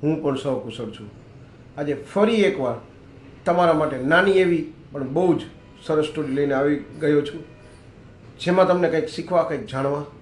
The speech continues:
મળશે. તો ચાલો, મોડું ન કરતા આજની સ્ટોરી શરૂ કરું છું. એની પહેલાં કહેવા માંગીશ, ચેનલ પર નવા હો તો સબસ્ક્રાઇબ કરી લેજો. જો વીડિયો પસંદ આવે તો લાઈક કરી દેજો અને ભાઈબંધ, દોસ્તર, ફેમિલી મેમ્બર સાથે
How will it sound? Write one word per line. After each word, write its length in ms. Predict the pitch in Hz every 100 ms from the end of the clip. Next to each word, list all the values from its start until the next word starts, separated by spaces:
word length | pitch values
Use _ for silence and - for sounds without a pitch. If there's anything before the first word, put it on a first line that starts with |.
| - - 131
મળશે. 280 | 120 110 - - - - - - - - - - -
તો 60 | 131
ચાલો, 300 | 180 185 214 214 - - - - - - -
મોડું 360 | 135 147 180 185
ન 140 | 175
કરતા 220 | 170 165 147
આજની 200 | 151 151
સ્ટોરી 240 | - 139
શરૂ 220 | 131 147
કરું 220 | 139 143
છું. 240 | 139 151 - - - - - - -
એની 240 | 165 196 196
પહેલાં 200 | 190 175
કહેવા 180 | 180
માંગીશ, 300 | 156 151 135 127 - - - - -
ચેનલ 220 | 190 208
પર 200 | 208 208
નવા 240 | 190 196 202
હો 360 | 175 135 - - -
તો 60 | 147
સબસ્ક્રાઇબ 480 | - 156 - 180 175
કરી 200 | 160 147
લેજો. 220 | 131 123 - - - -
જો 60 | 135
વીડિયો 260 | 143 165 165
પસંદ 300 | 165 175 165
આવે 160 | 156
તો 80 | 139
લાઈક 240 | 135 151
કરી 160 | 156 143
દેજો 260 | 131 131 135
અને 180 | 143
ભાઈબંધ, 380 | 113 131 139 127
દોસ્તર, 220 | 131 131
ફેમિલી 360 | 110 143 143 123
મેમ્બર 260 | 120 117 117
સાથે 320 | 113 107